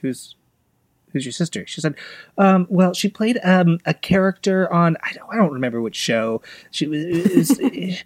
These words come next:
<laughs> she, she works in a bar." And I was like, "Wait, is your sister Chase Masterson? Did she play Lita?" She was like, "Yeah." I was like, "Wait, is that the sister that I gave directions to? That I,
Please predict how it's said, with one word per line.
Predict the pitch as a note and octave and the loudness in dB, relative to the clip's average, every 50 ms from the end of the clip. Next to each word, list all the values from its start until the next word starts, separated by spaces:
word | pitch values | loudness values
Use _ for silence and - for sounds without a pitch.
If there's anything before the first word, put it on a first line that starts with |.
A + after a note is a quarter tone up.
| _ - - | _ -20 -20
<laughs> | _ _ _ | _ _ _
she, | - - A3+ G3+ | -4 -4 -2 -2
she | - - - G#3 | 0 0 2 2
works | F#3+ A3 A#3 A#3 - - | 4 4 2 0 0 2
in | A3+ G#3+ | 4 4
a | F3+ | 4
bar." | C3+ C#3 C#3+ C#3 B2+ A2+ | 4 6 6 6 4 4
And | G#2+ A2 | 2 -2
I | |
was | A2+ | -4
like, | B2 A#2+ - | -6 -4 -4
"Wait, | A#2+ G#2+ - - | -4 -4 -4 -6
is | A#2+ A#2 | -8 -6
your | E3 E3 | -6 -6
sister | E3 G#3 G3+ - A#3 A#3 | -6 -6 -6 -6 -6 -4
Chase | - - E3+ E3 - - | -2 0 -2 -2 -2 -4
Masterson? | C#3+ B2+ - - D3+ - - F#3+ F#3 | -6 -6 -6 -6 -6 -4 0 0 0
Did | E3 B2+ - | 0 0 -2
she | - - | -6 -6
play | - - D3 | -4 -2 -2
Lita?" | B2+ A#2 A#2+ B2+ E3 G3 G3+ | -2 -2 0 0 0 0 0
She | - - - | -2 -6 -6
was | C#3+ C3+ | -6 -4
like, | C#3+ C3+ - | -6 -4 -2
"Yeah." | - E4+ G4 F#4 - | 0 0 2 0 -2
I | G#2 - - _ | -2 -6 -16 _
was | - - | -4 -2
like, | D3 C3 - _ _ _ _ _ _ _ - | -2 -2 -4 _ _ _ _ _ _ _ 0
"Wait, | C#3+ - | 0 2
is | C#3 | 4
that | E3+ - | 2 2
the | G3+ F#3 | 2 2
sister | - G#3+ F#3+ - - G3+ | 0 0 0 2 2 2
that | E3+ F3 D#3 | 4 4 4
I | D#3 D3 C#3+ C3+ - _ _ _ _ - | 4 4 2 0 -2 _ _ _ _ -4
gave | - D#3 D3 C3 - | 0 0 0 0 0
directions | - A#2 G#2+ A2+ A2 - - G#3+ G#3+ G#3 - | -4 -4 -4 -4 -4 -2 0 0 0 0 0
to? | - C#4+ D4+ D4 G3+ | 0 0 2 2 2
That | C3 B2 A#2 | 2 4 2
I, | A#2 G#2+ | 2 0